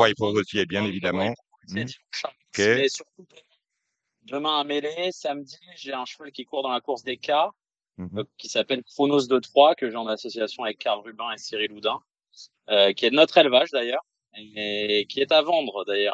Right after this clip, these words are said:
Speaker 2: Qui passe
Speaker 1: Alors,
Speaker 2: pas par
Speaker 1: justement,
Speaker 2: les
Speaker 1: justement, vous faites bien de
Speaker 2: Je
Speaker 1: m'en
Speaker 2: sais pas si
Speaker 1: parler, Mêlée du Maine,
Speaker 2: Je sais pas.
Speaker 1: euh, c'est la vente.
Speaker 2: Exactement.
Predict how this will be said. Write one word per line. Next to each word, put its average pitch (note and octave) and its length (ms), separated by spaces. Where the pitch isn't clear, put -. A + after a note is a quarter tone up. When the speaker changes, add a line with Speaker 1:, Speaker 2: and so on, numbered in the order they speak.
Speaker 2:
Qui - 140
passe - 80
Speaker 1:
Alors, D3 140
Speaker 2:
pas G2 60
par - 40
Speaker 1:
justement, D#3 480
Speaker 2:
les - 80
Speaker 1:
justement, G3+ 600
vous D3+ 140
faites D3 120
bien G3 100
de F#3+ 60
Speaker 2:
Je - 20
Speaker 1:
m'en F3 80
Speaker 2:
sais - 60
pas D3 160
si C#3 60
Speaker 1:
parler, D3+ 160
Mêlée D3 240
du C#3 100
Maine, D3+ 280
Speaker 2:
Je C#3 40
sais - 60
pas. C3+ 180
Speaker 1:
euh, B2 460
c'est D#3 160
la D3 80
vente. C#3+ 220
Speaker 2:
Exactement. B2 440